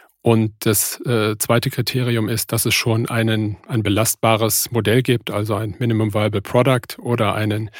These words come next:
entsprechend belastbaren Businessplan. Also technisch muss schon etwas da sein. Wir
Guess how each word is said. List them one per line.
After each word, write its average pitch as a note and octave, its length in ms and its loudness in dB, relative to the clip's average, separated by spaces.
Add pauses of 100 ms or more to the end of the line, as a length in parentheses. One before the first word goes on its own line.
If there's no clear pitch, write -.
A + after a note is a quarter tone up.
(460)
entsprechend G#2+ 800 -2
belastbaren G#2 600 -2
Businessplan. A2+ 880 2
Also G#2+ 240 -4
technisch - 600 0
muss A#2+ 160 0
schon G#2 380 0
etwas - 320 -2
da B2 180 6
sein. C#3+ 340 2
Wir A2+ 520 -2